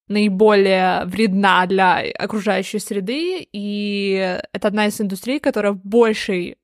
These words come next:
мере влияет на то, что происходит, э, климатический кризис, на темпы ускорения глобального потепления. И поэтому вопрос, э,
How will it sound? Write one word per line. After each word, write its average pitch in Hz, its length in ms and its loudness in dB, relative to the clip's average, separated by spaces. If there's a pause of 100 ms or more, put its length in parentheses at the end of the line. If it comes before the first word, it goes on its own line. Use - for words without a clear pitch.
(100)
мере 214 540 0
влияет 190 720 -2
на 196 800 0
то, 196 160 0
что 196 420 -2
происходит, 190 720 -4
э, 190 100 -2
климатический 196 720 -4
кризис, 208 640 -6 (320)
на 220 220 -2
темпы 233 220 2
ускорения 208 640 0
глобального 190 520 0
потепления. 226 800 -6
И 214 440 -2
поэтому 226 440 4
вопрос, 214 680 0
э, 196 320 0